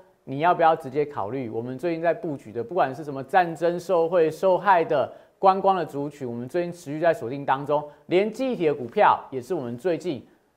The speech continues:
全力在布局的标的。这些东西都是因为汉伟老师对国际的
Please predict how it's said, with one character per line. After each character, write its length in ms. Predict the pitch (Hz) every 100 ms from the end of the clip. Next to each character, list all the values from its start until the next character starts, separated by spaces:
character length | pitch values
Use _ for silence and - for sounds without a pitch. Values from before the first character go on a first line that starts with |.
| _ _ _
全 280 | - 156
力 320 | 208 185 110 - 147
在 180 | 170 143
布 220 | - 135
局 140 | 110
的 80 | 104
标 260 | - 120 117
的。 240 | 131 104
这 140 | - 269
些 160 | 262
东 240 | 254 240 247
西 380 | 233 226 233 233 _ _
都 180 | 196 208
是 260 | 214 196 -
因 220 | 208 220 240
为 260 | 233 156
汉 200 | 147 196
伟 80 | 175
老 100 | 123
师 200 | 113 147
对 260 | 143 156 135
国 240 | 127 127
际 180 | 131 160
的 280 | 135 110